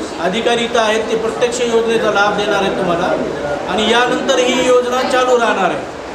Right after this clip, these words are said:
ही योजना बंद होणार नाही, शेवटच्या लाभार्थ्यापर्यंत ही योजना चालू राहणार आहे.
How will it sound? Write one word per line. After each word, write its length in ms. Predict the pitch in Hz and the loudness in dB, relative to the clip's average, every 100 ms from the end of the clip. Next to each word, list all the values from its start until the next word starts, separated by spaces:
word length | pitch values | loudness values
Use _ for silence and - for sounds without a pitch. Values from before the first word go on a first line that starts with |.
| - | -6
ही 120 | 202 226 | 0 2
योजना 340 | 226 233 247 | 4 4 2
बंद 260 | 240 233 226 | 2 2 2
होणार 260 | 226 240 | 4 2
नाही, 200 | 233 240 233 | 2 0 2
शेवटच्या 380 | 220 226 240 | 2 2 2
लाभार्थ्यापर्यंत 640 | 220 214 226 240 247 247 240 | 2 2 2 2 0 2 2
ही 100 | 240 | 2
योजना 260 | 240 226 | 2 0
चालू 280 | 233 220 214 | 0 0 2
राहणार 220 | 208 190 | 0 0
आहे. 180 | 180 202 | -2 -4